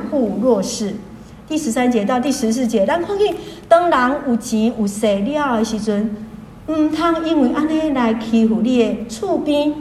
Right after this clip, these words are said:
来抢夺人的财物，来扣着你的工人的工资，搁较毋通因为安尼来欺负遐受伤或者是残障的人。所以我讲，耶稣，哎，上帝是最早的社会福利专家，就是安尼。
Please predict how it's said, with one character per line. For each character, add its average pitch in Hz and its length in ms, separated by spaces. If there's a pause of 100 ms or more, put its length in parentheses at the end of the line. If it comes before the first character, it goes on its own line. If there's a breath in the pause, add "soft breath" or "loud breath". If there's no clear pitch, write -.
(300 loud breath)
来 285 200
抢 440 380
夺 330 160
人 214 180
的 208 100
财 226 220
物， 233 220 (460 loud breath)
来 302 180 (120)
扣 440 380
着 240 220
你 311 240
的 240 80 (120)
工 254 420
人 196 280
的 196 80 (100)
工 208 220
资， 233 320 (440 loud breath)
搁 - 100
较 311 240 (220)
毋 240 320
通 240 320
因 226 120
为 202 100
安 220 160
尼 247 220
来 208 260
欺 240 360
负 240 380 (400 loud breath)
遐 226 260
受 202 460
伤 240 480 (140)
或 202 80
者 190 220
是 180 140 (120)
残 180 300
障 185 200
的 170 60
人。 - 120 (1300 loud breath)
所 - 120
以 440 60
我 440 140
讲， 403 280
耶 302 160
稣， - 120
哎， 269 180
上 233 220
帝 214 100
是 208 160
最 349 260
早 185 220
的 190 160
社 226 180
会 233 140
福 185 160
利 202 160
专 202 260
家， 190 280
就 165 80
是 - 160
安 190 100
尼。 180 220